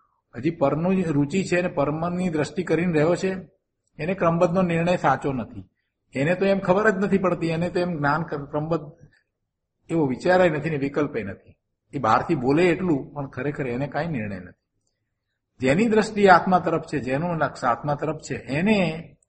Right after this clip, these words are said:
એમ છે ક્રમબદ્ધ થાય છે એવું જ્ઞાન થાય છે. એટલે કહ્યું કે ક્રમબદ્ધ થાય છે એવું જ્ઞાન,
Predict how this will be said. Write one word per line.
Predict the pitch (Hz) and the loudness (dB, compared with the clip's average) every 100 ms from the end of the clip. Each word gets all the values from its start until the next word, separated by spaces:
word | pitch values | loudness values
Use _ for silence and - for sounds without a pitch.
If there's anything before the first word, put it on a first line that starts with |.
| _ | _
એમ | 156 185 127 - | -4 -4 -4 -10
છે | - 95 _ | -16 -16 _
ક્રમબદ્ધ | 131 143 151 139 - | -8 -6 -4 -4 -4
થાય | 120 147 | -2 -2
છે | - 120 | -2 -6
એવું | 117 151 147 | -4 -4 -4
જ્ઞાન | 110 104 104 98 | -4 -4 -4 -8
થાય | 92 90 | -16 -20
છે. | _ _ _ _ _ _ | _ _ _ _ _ _
એટલે | 127 143 | -12 -10
કહ્યું | - 87 - _ _ _ _ | -10 -14 -16 _ _ _ _
કે | 131 | -14
ક્રમબદ્ધ | - 135 170 190 202 - | 2 4 6 4 2 4
થાય | 156 175 | 4 4
છે | 170 196 | 4 4
એવું | 175 160 180 202 170 | 4 4 4 4 2
જ્ઞાન, | 127 123 98 92 | 2 0 0 -6